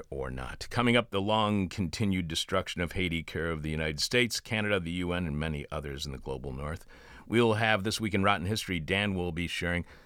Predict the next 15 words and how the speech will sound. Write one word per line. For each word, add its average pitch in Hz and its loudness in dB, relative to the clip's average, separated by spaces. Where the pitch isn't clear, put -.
some 147 2
of 110 2
your 117 4
answers 82 -4
to - -10
this 71 -6
week's 67 -10
question - -8
from 69 -6
hell. 78 -6
We'll 113 2
tell 127 6
you 123 4
everything 123 0
happening 110 2